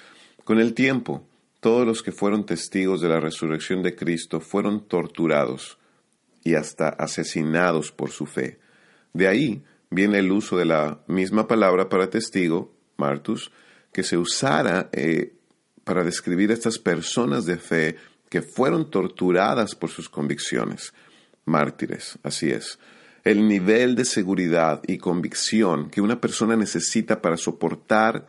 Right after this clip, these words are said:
tal dolor hasta la muerte misma, solo le puede dar la, la fortaleza o la convicción de que la persona ha sido testigo de algo que vale la pena. A tal punto vale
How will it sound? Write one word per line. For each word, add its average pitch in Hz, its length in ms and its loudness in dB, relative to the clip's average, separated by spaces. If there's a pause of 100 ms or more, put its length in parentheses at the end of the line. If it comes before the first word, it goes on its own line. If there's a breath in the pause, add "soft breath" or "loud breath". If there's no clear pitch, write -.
tal 113 320 2
dolor 98 380 2
hasta 87 220 0
la 78 100 4
muerte 101 420 0
misma, 80 480 0 (400 loud breath)
solo 131 320 0
le 135 120 2
puede 113 320 2
dar 90 420 4 (1040 loud breath)
la, 98 340 -2
la 92 220 2
fortaleza 107 1040 2
o 139 40 2
la 107 140 0
convicción 110 600 0
de 113 100 0
que - 100 -4
la 95 160 2
persona 120 420 0
ha 127 40 -4
sido 117 260 2
testigo 107 800 -2
de 90 200 2
algo 117 360 2
que 101 120 0
vale 107 220 2
la 107 220 0
pena. 120 560 0 (800 soft breath)
A - 100 -4
tal 147 220 2
punto 175 360 2
vale 85 360 2